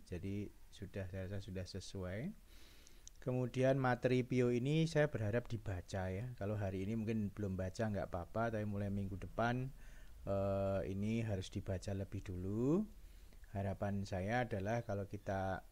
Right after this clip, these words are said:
bertemu, kita sudah bisa langsung masuk, eh, informasi singkat dan diskusi ya. Jadi kita, apa namanya, proses kuliahnya bisa menjadi lebih hidup, itu seperti itu.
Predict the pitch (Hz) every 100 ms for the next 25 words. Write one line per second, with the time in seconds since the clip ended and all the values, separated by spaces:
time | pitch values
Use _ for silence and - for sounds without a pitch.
0 | - 107 - 101 90 120 135 107 - 110
1 | 113 107 - 92 - 95 92 90 92 110
2 | 101 90 - 104 - - 101 92 90 101
3 | - 101 101 - 104 - 95 113 113 -
4 | 92 - - - 98 - 98 90 90 95
5 | 92 104 - - - - - - - -
6 | - - 117 117 113 110 110 123 123 113
7 | 113 110 120 - - - - - - -
8 | - 113 101 110 107 - 110 104 101 101
9 | 110 113 104 - 101 101 95 87 92 92
10 | 90 87 - 90 - - - 92 - -
11 | - - -